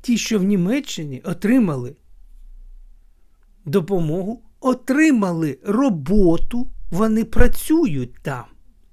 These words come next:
Ви розумієте? Вони там працюють. Отримали спочатку там якусь, якийсь час допомогу, зараз вони працюють, ніхто їм не, не,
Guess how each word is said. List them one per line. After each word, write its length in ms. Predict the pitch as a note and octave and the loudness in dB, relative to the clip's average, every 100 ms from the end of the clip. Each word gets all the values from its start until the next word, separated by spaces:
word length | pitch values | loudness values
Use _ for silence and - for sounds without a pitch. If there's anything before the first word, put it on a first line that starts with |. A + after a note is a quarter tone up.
| _ _ D3 | _ _ -10
Ви 140 | C#3+ | -8
розумієте? 640 | C#3 C3 D#3 F4+ F#4+ - - _ _ _ - | -6 -4 -2 -2 -2 -10 -20 _ _ _ -10
Вони 500 | C3 F3+ F#3 A3 C#4+ | -4 -2 0 0 0
там 380 | - A3 A3+ G#3 | -2 -2 -2 2
працюють. 880 | G3+ G3 - C4 C#4 E3+ A#2 - - - - - _ - | 4 4 2 -2 -2 -2 -8 -14 -20 -20 -20 -20 _ -8
Отримали 720 | E3 - A3+ B3+ F#3+ D#3 C#3 | -8 -2 2 2 0 -2 -4
спочатку 680 | - D#3+ - F#3+ D#3+ - | -6 -10 -4 -4 -4 -10
там 300 | C#3 C#3+ C3 | -10 -10 -8
якусь, 520 | C3+ B2+ C3+ B2 - C#3+ | -10 -10 -10 -10 -14 -12
якийсь 680 | C3+ C3 - C3+ - - | -10 -10 -8 -8 -10 -14
час 300 | - C3 A2+ | -12 -10 -10
допомогу, 580 | A2+ B2 C3 D3 G#3 F3 | -14 -12 -10 -8 -8 -6
зараз 380 | G3+ C#4+ A#3 - | -2 -2 -4 -6
вони 220 | D3+ D3+ | -8 -8
працюють, 800 | - D3 - - C3+ C#3+ F#3 - | -6 -6 -8 -8 -8 -8 -10 -10
ніхто 360 | G3+ - C#4 C#4 | -12 -10 -10 -8
їм 200 | G3+ D#3+ | -8 -8
не, 120 | C#3 - _ - | -10 -12 _ -14
не, 540 | D3+ D3 C#3+ C#3 C3 | -10 -6 -6 -6 -8